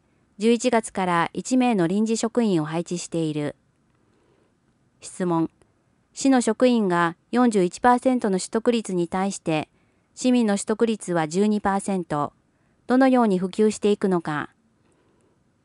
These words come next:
答弁、市民生活課長。事業所や地域等で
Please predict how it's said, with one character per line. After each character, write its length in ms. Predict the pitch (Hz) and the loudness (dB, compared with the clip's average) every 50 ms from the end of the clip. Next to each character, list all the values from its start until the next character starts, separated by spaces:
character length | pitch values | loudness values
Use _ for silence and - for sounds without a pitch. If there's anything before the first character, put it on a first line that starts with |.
| _ _ _ - | _ _ _ -4
答 160 | - 220 214 | 0 0 2
弁、 300 | 190 180 151 147 139 - _ _ _ - | 2 0 -2 -4 -6 -8 _ _ _ -12
市 160 | - - 202 | -6 -2 0
民 180 | 220 233 226 | 2 2 0
生 180 | 220 - 220 214 | 2 0 0 0
活 220 | - 214 - - | 0 -4 -6 -6
課 120 | - 196 190 | -6 -8 -6
長。 380 | - - 156 147 143 - - _ _ _ _ _ _ _ _ _ _ _ _ _ _ _ _ _ _ _ _ _ _ - | -6 -4 -4 -4 -4 -6 -8 _ _ _ _ _ _ _ _ _ _ _ _ _ _ _ _ _ _ _ _ _ _ -8
事 120 | - 214 202 | -6 0 4
業 200 | 247 254 254 262 | 4 6 4 4
所 160 | - 269 262 | 2 0 2
や 200 | 240 202 185 185 | 2 2 0 -2
地 200 | - - 262 262 | -2 -4 -4 -4
域 160 | 240 - 220 | -4 -4 -4
等 200 | - 240 233 233 | -2 0 0 0
で 320 | 208 185 165 165 160 160 | 0 0 -2 -2 -4 -6